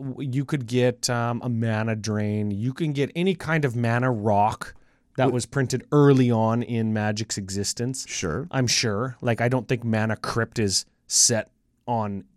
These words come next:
Speaker 1: anywhere, so it could be from Dominaria.
Speaker 2: Okay.
Speaker 1: So there's a big money card. You could get Demonic Tutors. You could get
Speaker 2: Okay.
Speaker 1: all of the big money stuff that is in, like, double Masters packs. You could
Speaker 2: Sure.
Speaker 1: get all that kind of stuff.
Speaker 2: Okay.
Speaker 1: Vampiric Tutors, Idyllic Tutors,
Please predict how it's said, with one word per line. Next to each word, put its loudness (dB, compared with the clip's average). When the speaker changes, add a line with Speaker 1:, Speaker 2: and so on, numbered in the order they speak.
Speaker 1:
anywhere, 2
so -4
it -8
could -4
be 2
from -2
Dominaria. -6
Speaker 2:
Okay. -2
Speaker 1:
So -6
there's 0
a -4
big -2
money -2
card. 0
You 2
could 2
get 0
Demonic 0
Tutors. 4
You 0
could -2
get 2
Speaker 2:
Okay. -2
Speaker 1:
all 6
of 0
the 6
big 0
money 2
stuff 0
that 0
is 0
in, -2
like, -2
double 2
Masters -4
packs. -4
You -4
could -2
Speaker 2:
Sure. 0
Speaker 1:
get 4
all 4
that -2
kind -4
of -6
stuff. -8
Speaker 2:
Okay. -2
Speaker 1:
Vampiric -2
Tutors, -2
Idyllic -2
Tutors, -8